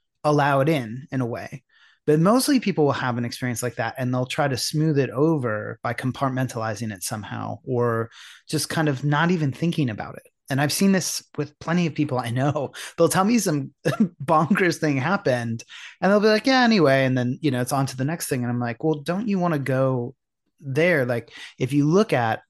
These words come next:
the fact that you saw a U F O or a ghost or whatever it is, because you're often paranormal experiences, the stuff of horror movies, um,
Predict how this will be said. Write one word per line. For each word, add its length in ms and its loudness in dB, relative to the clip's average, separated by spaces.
the 100 -4
fact 280 -4
that 100 -10
you 100 -2
saw 240 -2
a 60 0
U 180 0
F 160 -4
O 260 -2
or 280 -6
a 120 -10
ghost 460 -6
or 240 -8
whatever 400 -2
it 80 0
is, 340 0
because 140 -2
you're 100 0
often 540 -4
paranormal 760 0
experiences, 720 -4
the 80 -8
stuff 460 -6
of 200 -2
horror 300 -2
movies, 480 -8
um, 480 -2